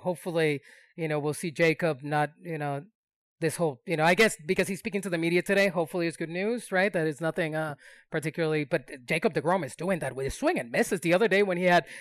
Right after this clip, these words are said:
was it five innings and sixteen swing and misses? I'm like, "Are you freaking kidding me?" <laughs> Like, who does that? It's really, it's really, really impressive to watch. But don't worry, Lars, I, I,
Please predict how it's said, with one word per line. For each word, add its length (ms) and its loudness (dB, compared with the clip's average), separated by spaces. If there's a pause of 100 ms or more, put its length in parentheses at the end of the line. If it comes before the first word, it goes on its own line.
(120)
was 160 4
it 100 2
five 440 4
innings 260 4
and 140 -4
sixteen 600 0
swing 220 0
and 80 0
misses? 460 -2 (260)
I'm 100 0
like, 120 4
"Are 60 2
you 160 2
freaking 340 -4
kidding 260 -4
me?" 200 -6 (240)
<laughs> 80 8 (380)
Like, 120 4 (140)
who 120 0
does 300 4
that? 240 -2
It's 200 -8
really, 340 0 (180)
it's 200 -2
really, 200 6
really 220 2
impressive 400 -2
to 80 -6
watch. 200 2
But 140 2 (220)
don't 160 8
worry, 180 10
Lars, 260 6
I, 100 6
I, 220 4